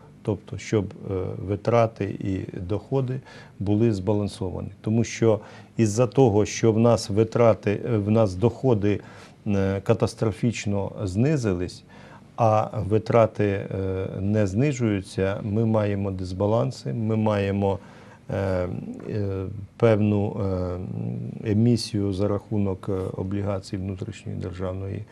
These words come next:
е, позики. Ну, власне кажучи, ми, ми вже спустили, е, спустилися в інфляцію, в інфляційні такі, е, моменти. Е, м, так що без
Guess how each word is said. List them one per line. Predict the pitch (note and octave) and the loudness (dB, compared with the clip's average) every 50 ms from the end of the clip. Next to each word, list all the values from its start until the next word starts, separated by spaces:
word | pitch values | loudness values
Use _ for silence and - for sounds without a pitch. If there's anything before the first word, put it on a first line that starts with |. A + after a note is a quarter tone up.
| - - - - - - - | -18 -20 -20 -20 -20 -14 -10
е, | A#2 G2+ G2 G2 G2 G2 - | -8 -8 -6 -6 -8 -10 -4
позики. | - C3+ C#3 D3+ C#3 B2+ C3+ B2 - - C3 C3 C3+ - - - - - - - - A#2 | 0 2 4 4 4 2 -2 -2 -2 -2 -2 -2 -4 -8 -14 -20 -20 -20 -20 -6 0 2
Ну, | A#2+ C3+ D3+ D#3 D3 B2 | 4 4 4 2 2 0
власне | A2 A#2 A2 A#2+ C3 B2 - - A#2 | 0 2 2 4 2 2 0 -2 -2
кажучи, | G2+ - A#2+ A#2+ A#2 A2+ A2 - - G#2 | 0 2 2 2 2 2 0 -2 0 0
ми, | G#2 G#2 G#2 G2+ G2 F#2+ G2+ | 2 2 2 0 -2 -2 -2
ми | G2 G2+ G#2 G#2+ G#2+ G2+ G2 G2+ G2+ G2 | -2 -2 0 0 0 -2 -2 -4 -4 -2
вже | F#2+ G#2 G#2+ | -2 -2 -2
спустили, | - - - - G#2+ - - A#2+ A2+ G#2 G#2+ A2+ | -2 -4 -8 -14 -14 -2 0 0 2 2 0 0
е, | - - G2+ G2 G2 F#2+ G2 G#2 G#2 G#2+ G#2+ G2+ | -2 -4 -4 -4 -4 -6 -6 -6 -6 -8 -8 -8
спустилися | - - - A#2 - - A#2+ A#2 G#2+ G2 - - G2+ | -10 -12 -14 -16 -4 -2 0 0 0 0 0 -2 -2
в | |
інфляцію, | G#2 G#2+ G2+ G2+ - G#2+ G2 F#2 F#2+ - - - G2 G#2 G#2+ G#2+ - - - | 0 -2 -2 -4 -4 -4 -4 -4 -4 -6 -10 -12 -12 -12 -12 -16 -18 -12 -6
в | A2 | -6
інфляційні | G2+ F#2+ - - G#2+ G#2 - - B2 A#2 G#2 G2+ G2+ G2 | -6 -4 -4 -4 -6 -6 -4 -4 -2 -2 -2 -2 -4 -4
такі, | - - G#2+ - - G#2+ G2 G2 - - - - - - - - - - - | -8 -10 -12 -6 -6 -6 -6 -6 -10 -18 -20 -20 -20 -20 -20 -20 -14 -8 -6
е, | G2+ F#2+ F#2 F#2 | -4 -2 -2 -2
моменти. | F#2+ G#2 G#2+ A2 B2 C#3+ D3 C#3+ B2 - - B2 A2+ A2+ A2 A2+ - | -2 0 0 2 2 2 2 0 0 0 2 4 4 4 4 2 0
Е, | G#2 F#2+ F#2+ F#2+ F#2 F#2 F#2+ F#2+ F#2+ F#2+ F2+ | 0 0 0 2 0 0 0 -2 -2 -4 -6
м, | F#2+ F#2+ F#2+ F#2 F#2 F#2 F#2 F2+ F2+ F#2 F#2+ - - - - - - - - - A2+ A2 G#2 - | -6 -8 -8 -6 -8 -8 -8 -8 -10 -12 -14 -16 -20 -20 -20 -20 -20 -18 -10 -8 -8 -6 -6 -2
так | - A#2 A2+ - | -2 0 0 0
що | - - - A#2 A2 G#2 - - - - - - - | -2 0 4 4 4 4 2 -2 -12 -20 -10 -4 -2
без | A2+ F2+ F#2 C3+ E3 F3 E3 D3 D3+ | -2 4 8 8 10 10 8 4 -2